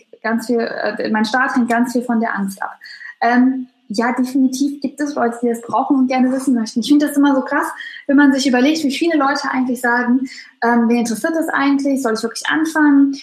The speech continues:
Gibt's das nicht schon?“ Ich muss mal kurz hier einmal mitgucken, ob YouTube auch noch da ist. Ah, perfekt. Guten Morgen, Elfi.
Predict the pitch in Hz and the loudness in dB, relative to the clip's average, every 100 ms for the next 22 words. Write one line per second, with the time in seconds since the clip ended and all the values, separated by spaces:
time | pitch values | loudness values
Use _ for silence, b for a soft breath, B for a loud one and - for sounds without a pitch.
0 | B 311 320 - 311 311 277 285 254 254 | B -2 0 0 2 4 4 4 4 2
1 | 254 269 - - 247 240 240 _ 254 233 | 0 -4 -4 -2 0 -2 -6 _ -8 -8
2 | 254 - 254 247 262 262 277 285 302 - | -8 -12 -12 -10 -8 -8 -6 -6 -6 -14
3 | _ - 285 277 262 226 220 - 285 294 | _ -4 0 0 -2 -4 -6 -6 -2 2
4 | 311 339 330 - 330 359 381 370 | 2 2 0 -2 -2 -2 -2 -4